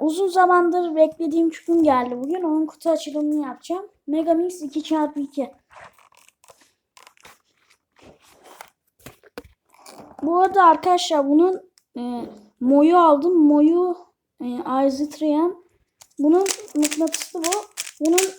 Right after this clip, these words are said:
kü-, açılımını şey çekmemiştim. Şununkin-, şununkini çektim mesela.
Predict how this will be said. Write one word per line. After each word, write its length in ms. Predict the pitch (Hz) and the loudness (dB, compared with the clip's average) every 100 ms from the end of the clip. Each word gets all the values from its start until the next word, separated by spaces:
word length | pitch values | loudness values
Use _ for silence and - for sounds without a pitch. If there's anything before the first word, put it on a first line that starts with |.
| - | -16
kü-, 460 | - - - - - | -12 -12 -10 -8 -6
açılımını 580 | 294 311 330 339 339 330 | -6 -4 -2 0 -2 -4
şey 340 | - 330 302 | -6 -6 -6
çekmemiştim. 720 | - 330 320 269 254 - 403 415 - _ _ _ _ _ _ _ _ _ _ _ - 90 - _ _ _ _ _ _ _ _ _ - | -6 -8 -6 -8 -8 -10 -12 -14 -20 _ _ _ _ _ _ _ _ _ _ _ -20 -20 -20 _ _ _ _ _ _ _ _ _ -18
Şununkin-, 920 | - - 311 339 320 359 359 - - | -6 0 2 2 2 -2 -2 -6 -14
şununkini 600 | - 320 349 330 349 339 | -2 2 2 2 0 0
çektim 720 | - 311 311 _ - 330 285 | 0 -2 -4 _ -4 0 2
mesela. 600 | 247 - 240 311 403 | 0 -6 -4 -4 -6